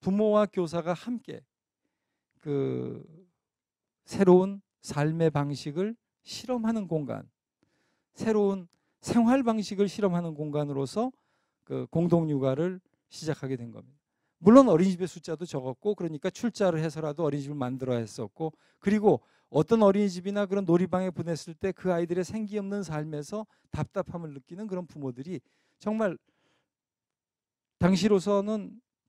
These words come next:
뭐 큰 돈이죠. 삼백만 원 이렇게 출자를 해가지고, 전세금이니까 나중에 돌아오긴 합니다만은, 그런 출자를 해서 협동조합을 만들어서 어린이집을 만들기 시작했습니다.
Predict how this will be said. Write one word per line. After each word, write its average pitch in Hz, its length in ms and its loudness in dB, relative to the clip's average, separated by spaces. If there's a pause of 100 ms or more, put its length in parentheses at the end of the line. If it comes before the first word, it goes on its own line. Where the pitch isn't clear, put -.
뭐 180 340 -12
큰 233 180 0
돈이죠. 156 480 2 (580)
삼백만 170 540 -2
원 117 120 -14 (160)
이렇게 139 480 -14
출자를 175 560 -6
해가지고, 113 520 -12 (360)
전세금이니까 175 640 -6
나중에 147 280 -8
돌아오긴 135 640 -4
합니다만은, 127 640 -8 (340)
그런 156 240 -2
출자를 160 420 -8
해서 143 260 -10 (800)
협동조합을 190 840 4
만들어서 139 680 -6
어린이집을 135 640 -2 (120)
만들기 123 560 -8
시작했습니다. - 640 -20